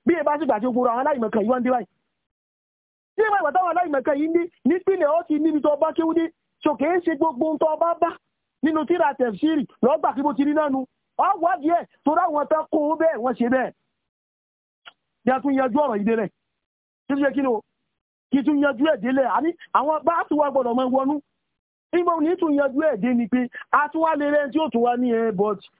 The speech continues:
ó yẹ káwọn àfáà lè yọ tí ò bá dà yẹn. Ká má wulẹ̀ mú sí i. Àwa lámàá náà ni. Ó wà pé ẹ, but mọ́sálà á ní ìgbò ó má lọ jìnnà. Al-Qur'ani ṣerú ẹ̀. Al-Qur'ani ṣe kí ni?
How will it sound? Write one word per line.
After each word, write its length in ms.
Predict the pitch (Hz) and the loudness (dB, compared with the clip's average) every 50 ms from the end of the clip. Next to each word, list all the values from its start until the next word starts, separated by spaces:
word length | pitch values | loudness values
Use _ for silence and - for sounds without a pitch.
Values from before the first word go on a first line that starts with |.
| _ _ - | _ _ -2
ó 80 | 262 277 | 0 2
yẹ 120 | 269 254 | 0 0
káwọn 300 | - 285 285 277 254 233 226 | 2 0 0 0 0 -2 -2
àfáà 280 | 202 - 247 254 233 | -2 0 0 0 0
lè 140 | 208 202 214 202 196 180 | 0 -2 -2 0 0 0
yọ 180 | 208 214 208 202 | 0 0 0 0
tí 100 | 202 254 | 0 0
ò 80 | 262 208 | 0 2
bá 140 | 190 196 | 0 0
dà 160 | 190 180 214 202 | 0 0 -2 -2
yẹn. 260 | 180 180 190 190 175 - _ _ _ _ - | 0 -2 -2 -2 -4 -6 _ _ _ _ 0
Ká 80 | 277 | 0
má 100 | 277 294 294 | 2 2 0
wulẹ̀ 280 | 277 233 214 208 196 | 0 0 0 0 0
mú 220 | 190 185 202 214 202 | 0 0 -2 -2 -2
sí 160 | - - 233 | -2 0 0
i. 140 | 233 202 - _ _ _ _ _ _ _ - | 0 0 -2 _ _ _ _ _ _ _ -4
Àwa 200 | 196 226 277 294 | -2 0 0 2
lámàá 340 | 294 294 285 233 226 226 247 | 0 0 0 0 0 0 0
náà 180 | 254 247 226 202 | 0 0 0 0
ni. 200 | 202 202 190 165 _ _ - | -2 -2 -2 -4 _ _ -6
Ó 100 | - - | 0 0
wà 180 | 262 285 269 208 | 2 2 0 0
pé 100 | 214 262 247 247 247 | 0 0 0 0 0
ẹ, 40 | |
but 220 | 220 190 220 214 196 - - _ _ - | 0 0 -2 -2 -2 -6 -14 _ _ 0
mọ́sálà 360 | 233 269 277 277 - 269 285 277 247 214 | 0 0 0 0 0 0 0 2 0 0
á 60 | 226 240 | -2 -2
ní 100 | 240 226 | -2 -2
ìgbò 200 | 214 202 190 208 | -2 -2 0 0
ó 340 | 214 240 254 262 262 269 269 | 2 2 2 2 0 0 0
má 160 | 254 262 262 | 0 0 0
lọ 180 | 247 220 214 208 | 0 0 -2 0
jìnnà. 280 | 175 190 185 175 147 - _ _ _ _ _ _ _ _ _ - | 0 0 -2 -2 -2 -6 _ _ _ _ _ _ _ _ _ -4
Al-Qur'ani 640 | 190 202 220 214 214 - - 208 226 233 262 262 226 190 | -4 -2 -2 -2 -2 0 0 2 2 2 0 -2 -2 -2
ṣerú 220 | 196 208 202 226 | 0 0 0 0
ẹ̀. 100 | 233 233 - _ _ _ _ _ _ _ _ _ _ _ _ _ _ _ - | -2 -2 -4 _ _ _ _ _ _ _ _ _ _ _ _ _ _ _ -4
Al-Qur'ani 340 | 208 233 226 247 277 294 254 | -2 -2 0 0 -2 -2 -2
ṣe 80 | 240 226 | -4 -4
kí 80 | 214 254 | -2 -2
ni? 80 | 247 | -2